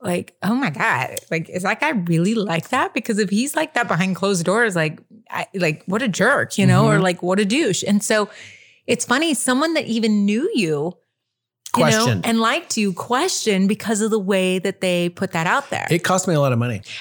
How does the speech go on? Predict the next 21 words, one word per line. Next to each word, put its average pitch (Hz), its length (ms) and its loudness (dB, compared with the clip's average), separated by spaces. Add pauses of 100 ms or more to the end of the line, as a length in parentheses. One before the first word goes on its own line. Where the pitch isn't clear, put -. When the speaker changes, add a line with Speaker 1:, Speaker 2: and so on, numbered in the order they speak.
Speaker 1:
And 233 180 2
that's 269 220 0
the 381 80 2
thing 311 240 0
that 240 100 4
I 220 80 4
think 220 240 0
people 190 240 0
don't 175 240 0
know 165 200 0
about 170 280 0
reality 151 480 0
television 170 680 0
is 180 240 -2
that, 160 200 -2
like, 160 280 -2
it 208 160 0
can 240 340 2
literally, 208 480 0
like, 175 240 -4
make 160 460 0